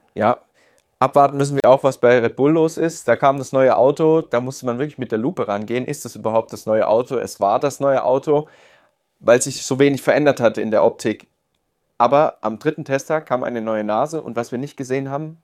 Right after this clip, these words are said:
ein neuer Unterboden. Wie schätzt du Red Bull ein? Weil letztes Jahr wurde das Auto immer spitzer, immer schwieriger zu fahren. Nur Verstappen konnte das eigentlich noch drehen. Und jetzt, wie ist da die Lage? Du hast auch mit Helmut Marko ge-,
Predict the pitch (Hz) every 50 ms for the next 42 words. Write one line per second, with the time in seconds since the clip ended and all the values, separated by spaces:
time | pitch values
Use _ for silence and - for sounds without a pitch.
0 | _ _ _ - 110 107 107 110 - - 147 156 185 165 151 156 160 170 175 180
1 | 180 - _ _ _ _ _ _ _ _ _ _ _ _ _ - 151 - - 175
2 | 165 165 - 147 127 131 160 165 - 170 175 175 - 135 151 165 175 175 143 131
3 | 131 127 123 - - - 123 143 - - 147 - - 139 131 131 131 131 127 123
4 | 120 117 113 - - 131 131 139 127 151 151 135 - - 151 143 - - 135 -
5 | 131 135 131 127 - 143 135 131 131 120 123 117 - 127 120 - 113 113 113 117
6 | 117 120 127 135 135 - 127 120 - - 113 113 - - 117 113 110 - - _
7 | - 120 117 113 - 110 110 107 - - 107 110 107 113 110 107 - - 113 123
8 | 131 143 156 160 - _ _ _ _ _ _ _ _ _ _ _ _ _ _ -
9 | 117 110 117 123 151 - - - - - _ - 123 135 147 147 139 - 135 131
10 | 135 147 151 147 147 147 160 156 143 127 127 127 127 - - 127 131 127 120 127
11 | 127 123 127 123 107 110 113 113 131 - 165 151 151